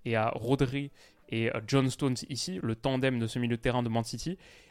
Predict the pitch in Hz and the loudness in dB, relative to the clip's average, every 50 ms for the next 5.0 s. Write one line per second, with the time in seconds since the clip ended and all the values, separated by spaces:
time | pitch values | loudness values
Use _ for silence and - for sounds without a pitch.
0 | - - 117 113 113 113 117 120 131 131 139 160 170 180 185 185 180 - 185 202 | -4 0 4 6 6 6 6 6 4 4 4 4 6 6 4 2 0 -2 -2 0
1 | 190 185 185 185 180 170 165 151 - 190 180 - - - 156 139 131 143 - - | 0 2 2 4 4 2 0 -2 -2 -2 -2 -2 -2 0 0 2 4 2 2 2
2 | 151 - - - - - - 123 120 117 120 139 156 147 139 131 127 127 135 131 | -2 -2 -4 -10 -16 -8 -6 -6 -4 -4 2 2 4 4 4 4 4 4 2 0
3 | 123 - 131 123 127 127 123 - 139 131 127 123 123 - - 113 - - - 165 | 0 0 0 0 0 0 0 0 -2 0 0 0 -2 -2 -6 -10 -10 -4 -4 -2
4 | 151 156 - 131 123 123 127 131 131 120 117 127 127 131 123 127 120 135 139 139 | -2 -2 0 2 2 4 4 2 0 0 0 2 2 2 0 0 -2 -2 -2 -4